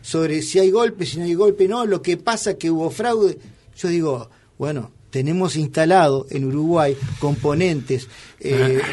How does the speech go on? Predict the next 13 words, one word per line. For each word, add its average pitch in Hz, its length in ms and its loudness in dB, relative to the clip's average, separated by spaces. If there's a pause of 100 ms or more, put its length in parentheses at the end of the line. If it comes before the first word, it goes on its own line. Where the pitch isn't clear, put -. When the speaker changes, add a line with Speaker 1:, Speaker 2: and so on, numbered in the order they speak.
Speaker 1:
realmente 180 840 2
antidemocráticos, 143 1400 0 (100)
Speaker 2:
Sí, - 80 -12
sí. - 60 -12 (260)
Speaker 1:
¿no? 165 320 -2 (220)
No 294 340 4 (200)
digo 220 440 -2
que 156 100 -4
sean 180 160 0
antidemocráticos 143 920 -4 (100)
por 147 140 0
el 127 140 0
pasado, 120 560 -6